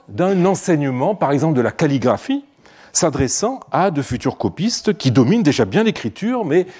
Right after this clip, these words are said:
qui cherchent à maîtriser les, euh, styles d'écriture propres à la copie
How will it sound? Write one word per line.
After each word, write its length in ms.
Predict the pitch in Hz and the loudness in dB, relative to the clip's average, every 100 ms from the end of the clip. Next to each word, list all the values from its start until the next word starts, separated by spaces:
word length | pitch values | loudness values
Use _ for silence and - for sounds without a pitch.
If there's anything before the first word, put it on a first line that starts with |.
| - - - | -20 -20 -6
qui 120 | 120 | -4
cherchent 460 | - 175 208 - - | 0 0 0 -6 -4
à 300 | 143 180 156 143 | 2 4 2 -2
maîtriser 720 | 131 185 - 135 107 208 247 - - - - | 0 0 0 -4 -2 -2 -4 -12 -20 -16 -2
les, 380 | 101 143 165 - | 4 6 4 2
euh, 220 | 98 90 | -4 -4
styles 460 | - - 147 160 110 | -4 -4 -2 -2 0
d'écriture 520 | 127 - 98 220 220 | -2 -2 -2 -2 0
propres 240 | 151 180 | -2 -2
à 60 | 107 | -6
la 80 | 107 | -6
copie 420 | 104 - 185 | -8 -6 -6